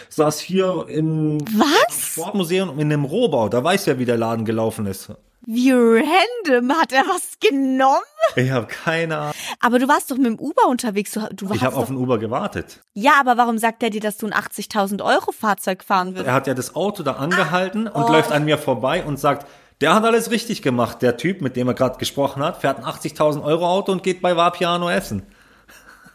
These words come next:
Speaker 2: Äh, wie random. Äh, muss man auch nicht verstehen. Hattest du mir, äh, um das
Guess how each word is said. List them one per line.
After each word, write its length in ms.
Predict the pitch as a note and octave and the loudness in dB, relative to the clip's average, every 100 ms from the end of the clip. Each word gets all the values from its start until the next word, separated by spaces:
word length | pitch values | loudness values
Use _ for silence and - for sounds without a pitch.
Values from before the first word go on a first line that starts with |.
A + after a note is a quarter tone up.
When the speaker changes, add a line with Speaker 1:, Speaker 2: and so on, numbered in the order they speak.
| _ _ - - | _ _ -16 -12
Speaker 2:
Äh, 60 | - | -12
wie 260 | G3+ G#3+ A3 | -4 2 6
random. 1400 | A3 G#3 G3+ A#3+ F4 A#4 G#4+ A#3 A3+ A3+ A#3 C4 C#4+ G3+ _ _ _ _ _ _ _ _ | 6 6 4 4 2 4 2 4 4 4 0 -4 -6 -8 _ _ _ _ _ _ _ _
Äh, 240 | F3+ E3 D#3+ | -4 -4 -2
muss 180 | F3 F#3 | -4 -4
man 140 | D#3 | -6
auch 60 | G#2 | -6
nicht 180 | D#3 G#3+ | -2 0
verstehen. 640 | G3 - G3+ F#3+ A#3 C#4+ - _ _ _ _ _ _ _ _ - - - - | 0 0 -2 2 2 0 -4 _ _ _ _ _ _ _ _ -18 -18 -18 -4
Hattest 320 | A#3 B3+ C#4 | -2 0 2
du 60 | |
mir, 340 | D4 C#4+ C#4 A3 | 4 6 4 4
äh, 300 | A3+ G#3+ G#3 | 4 2 0
um 220 | - A3 | 0 0
das 200 | G#3+ | 0